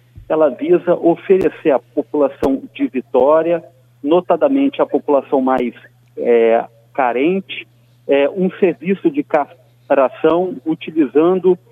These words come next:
é, clínicas que, que vão ser devidamente, é, cadastradas e que ofereçam esse serviço público,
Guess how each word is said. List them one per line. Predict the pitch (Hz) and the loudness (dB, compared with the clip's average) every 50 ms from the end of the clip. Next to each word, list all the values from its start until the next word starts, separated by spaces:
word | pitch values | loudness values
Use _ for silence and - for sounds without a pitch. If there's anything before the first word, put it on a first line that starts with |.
| _ _ _ _ | _ _ _ _
é, | - 156 151 151 156 156 156 156 151 151 147 143 147 143 139 135 131 127 127 123 127 131 _ - - - - _ _ _ _ _ _ - | 0 2 4 4 4 4 4 4 4 4 6 6 6 4 4 4 2 2 2 0 0 -2 _ -14 -16 -16 -16 _ _ _ _ _ _ -6
clínicas | 160 170 214 220 214 180 151 139 - - 139 127 - - | -2 0 2 2 4 4 2 2 2 -2 -2 -2 -2 -4
que, | - 175 160 156 143 - _ _ | 0 2 2 2 0 -4 _ _
que | - - 165 | 0 0 0
vão | 143 - 175 175 196 185 - - | 0 0 -6 -6 -6 -6 -8 -2
ser | - 165 147 143 143 127 127 143 139 127 _ _ - | 0 2 2 2 2 2 0 -2 -4 -4 _ _ 2
devidamente, | 170 180 180 170 190 190 180 165 147 143 135 131 131 127 - - 151 131 _ - | 4 4 4 4 0 0 0 2 2 2 2 2 0 -2 -2 -4 -6 -6 _ -2
é, | - 175 131 135 139 - - - | 0 2 2 2 2 0 -6 -2
cadastradas | - 170 160 165 147 139 - - - 151 151 165 175 180 180 175 147 151 | -2 -2 0 0 -2 -2 -2 -2 0 2 2 2 2 2 0 -2 -4 -4
e | 180 175 | -8 -6
que | - 202 | 0 0
ofereçam | 180 175 - - 202 175 147 147 156 175 175 - - 196 180 - _ _ _ _ _ - | 0 0 0 0 0 0 2 2 0 0 0 0 -2 -2 -2 -4 _ _ _ _ _ 0
esse | 151 160 160 - - 160 - - | 0 0 0 0 -8 -10 -2 0
serviço | 175 143 113 - 143 165 160 - - - - - | 0 0 0 -2 -8 -8 -8 -8 -16 -20 -10 -4
público, | - 160 175 185 175 175 202 - - 220 214 | -2 -2 -2 -2 -2 -4 -8 -6 -4 -6 -6